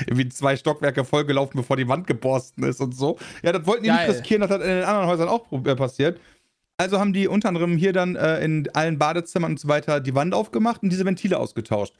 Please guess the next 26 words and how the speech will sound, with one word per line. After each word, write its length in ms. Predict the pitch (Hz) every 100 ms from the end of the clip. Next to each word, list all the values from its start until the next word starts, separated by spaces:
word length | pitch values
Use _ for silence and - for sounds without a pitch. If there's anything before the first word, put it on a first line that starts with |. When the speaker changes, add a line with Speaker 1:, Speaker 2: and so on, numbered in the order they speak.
| _ _ _ _
Speaker 1:
Dann 100 | -
haben 80 | 143
die 80 | 151
das 40 |
wieder 140 | 120 175
zugemacht 340 | - 226 240
und 40 | -
gesagt, 160 | 214
das 120 | 190 131
sah 60 |
auch 100 | 185
alles 220 | 202 208 -
gut 140 | 190
aus. 120 | 113
Daraufhin 260 | 120 123 131
bin 80 | 120
ich 60 |
duschen 280 | 139 254 202
gegangen, 320 | 127 127 196
hab 180 | - -
die 60 | 123
Hausverwaltung 400 | 180 247 135 135
angerufen 240 | 127 135
und 40 | 143
meinte 160 | 160
so, 260 | 165 196 -